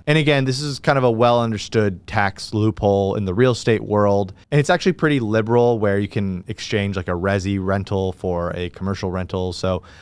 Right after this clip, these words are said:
uh, it's actually more flexible than you think, but there are some restrictions that you have to abide by, meaning, like, you have to roll it over very quickly. Once you sell, you have to find something pretty quickly thereafter to reinvest in. And I wanted it on this video to walk you through all the math, but I think I'd lose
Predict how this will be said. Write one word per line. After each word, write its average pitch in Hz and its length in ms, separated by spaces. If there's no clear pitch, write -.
uh, 98 160
it's 107 120
actually 147 320
more 120 120
flexible 113 380
than 98 100
you 95 60
think, 151 260
but 120 120
there 120 160
are 113 240
some 110 580
restrictions 123 640
that 110 100
you 107 80
have 104 80
to - 80
abide 107 460
by, 107 300
meaning, 98 340
like, 90 180
you 95 80
have 107 160
to 101 140
roll 110 320
it 104 40
over 98 160
very 90 260
quickly. 101 540
Once 95 240
you 90 40
sell, 104 380
you 98 60
have 90 100
to 85 140
find 113 320
something 98 220
pretty 90 220
quickly 98 340
thereafter 95 460
to 92 240
reinvest 95 600
in. 113 220
And 160 240
I 160 80
wanted 196 260
it 202 60
on 175 120
this 151 100
video 147 300
to 135 180
walk 120 260
you 135 80
through 123 240
all 117 80
the 104 80
math, 104 320
but 113 100
I - 20
think - 180
I'd 107 160
lose 101 400